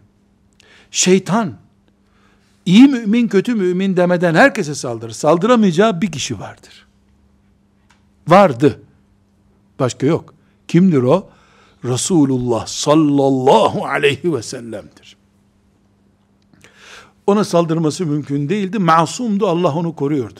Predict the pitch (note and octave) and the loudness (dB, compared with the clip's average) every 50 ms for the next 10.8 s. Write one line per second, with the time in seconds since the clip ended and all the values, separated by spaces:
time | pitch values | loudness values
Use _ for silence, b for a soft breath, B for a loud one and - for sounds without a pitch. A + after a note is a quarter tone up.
0 | - - - - F#2 F2+ _ _ _ _ b b b b b b b b b b | -20 -20 -20 -20 -20 -20 _ _ _ _ b b b b b b b b b b
1 | b b E3 F#3 B3 B3+ A#3+ G3+ F#3+ - - F#3 E3+ D#3+ E3+ E3 E3 - - A#3+ | b b 0 0 0 0 -2 -6 -8 -10 -8 -8 -6 -2 -2 -2 -2 -2 -2 -2
2 | A#3 G3+ E3 F3+ - D3+ D3 C#3+ C#3+ C3+ B2+ F3 F3+ D#3 C3 C#3+ C#3+ A#2 C3 A#3 | -2 -2 -2 -4 -4 -4 -4 -4 -4 -2 0 2 2 2 0 -4 -6 -4 -4 -4
3 | A#3+ - - A3+ F#3+ - - F3 D#3+ D3+ - - E3+ D#3 D#3+ D3 E3 D#3 D#3 D#3 | -4 -4 -6 -8 -8 -6 -6 -8 -8 -8 -6 -4 -4 -4 -4 -4 -8 -6 -6 -4
4 | D#3 F3 F#3 F3 F3+ D#3 C#3 C3+ B2 - - G#3+ G#3+ b b b b b b C3+ | -4 -4 -4 -4 -4 -4 -6 -6 -6 -6 -8 -8 -8 b b b b b b -2
5 | C#3+ C#3+ D3 D3+ D#3+ D#3+ D3+ - C#3+ C#3+ D3 D3+ B2+ D#3 E3 D#3 A#2+ G2 - - | 0 0 0 0 -2 -2 -4 -8 -10 -8 -8 -4 -2 -2 -2 -2 -4 -8 -16 -20
6 | - - - _ _ _ _ _ _ _ _ _ _ _ _ _ _ _ _ _ | -20 -20 -20 _ _ _ _ _ _ _ _ _ _ _ _ _ _ _ _ _
7 | _ _ _ _ _ b b b b b b b b b b b b b b b | _ _ _ _ _ b b b b b b b b b b b b b b b
8 | b b - A3+ C4 F#3 G3+ D#4 D4+ C#4+ A#3+ A#3+ A#3 A#3+ - - - G#3 F#3+ A3 | b b 4 4 4 4 4 4 4 6 4 4 2 0 -2 2 4 4 4 4
9 | A#3 G#3+ F#3+ D3+ D3+ F3 E3 C3+ A#2 - F#2+ - - - G3 F#3+ F#3 G3 G3+ G3 | 4 2 0 0 -2 -2 -2 -4 -8 -12 -18 -10 -4 -2 -2 0 0 -2 -4 -4
10 | G#3 G#3+ F#3 - - B3 B3+ B3 - - D3 A2+ G2 - - | -4 -4 -6 -8 -8 -8 -8 -8 -8 -10 -14 -14 -16 -18 -20